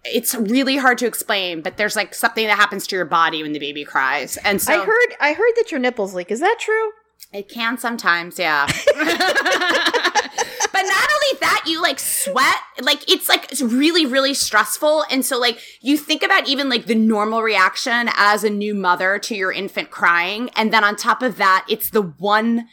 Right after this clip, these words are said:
Speaker 1: glimpse she has of this baby that's been taken away, and he splinters to God knows when and where.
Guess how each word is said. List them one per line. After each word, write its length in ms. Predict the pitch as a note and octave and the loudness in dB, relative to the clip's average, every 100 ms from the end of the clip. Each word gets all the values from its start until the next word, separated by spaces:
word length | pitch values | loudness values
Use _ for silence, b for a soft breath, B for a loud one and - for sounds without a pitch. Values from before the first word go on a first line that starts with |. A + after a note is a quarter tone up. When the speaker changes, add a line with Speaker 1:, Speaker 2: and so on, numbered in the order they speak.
| b _ F3 | b _ -10
Speaker 1:
glimpse 640 | A3+ A3+ A3+ A#3+ - - - | -4 0 0 -2 -4 -8 -6
she 280 | - C4 A3 | -6 -4 -2
has 340 | G#3+ F#3 F#3+ | 2 2 2
of 140 | F3+ | -4
this 180 | F#3 - | -6 -6
baby 380 | E3 E3+ E3 F#3+ | -4 -2 -2 -2
that's 180 | F#3 - | -4 -4
been 160 | F3+ | -6
taken 320 | E3 G3 F#3 F3 | -4 -4 -2 -2
away, 420 | E3 D#3 F3 G3+ | 0 0 0 -2
and 140 | F3+ | -4
he 120 | F3 | -4
splinters 800 | F3+ - - F#3+ F#3 - G3+ F#3+ | -2 -2 -2 -4 -4 -2 -2 -2
to 260 | - A3+ D#3 _ | -2 -4 -4 _
God 360 | A3+ G#3 G3+ F#3 | 2 4 4 2
knows 340 | G3+ G3 F3+ | 2 2 0
when 260 | E3+ F#3 F3+ | -4 -2 -2
and 220 | E3 D#3+ | -2 -4
where. 540 | D#3 D#3 E3 G3 A#3 | -4 -2 -2 -2 -6